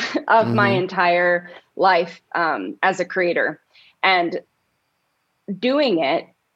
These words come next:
Speaker 1: uh, here in New Mexico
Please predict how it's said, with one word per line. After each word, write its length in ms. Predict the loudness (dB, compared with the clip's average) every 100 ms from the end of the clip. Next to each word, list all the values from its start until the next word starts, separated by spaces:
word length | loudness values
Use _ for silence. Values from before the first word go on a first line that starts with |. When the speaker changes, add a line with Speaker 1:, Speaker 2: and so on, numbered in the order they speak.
| _ 0
Speaker 1:
uh, 460 | 2 4 4 2 0 -4
here 420 | -4 0 2 2
in 100 | 0
New 60 | 0
Mexico 760 | -2 -4 -4 0 2 2 -2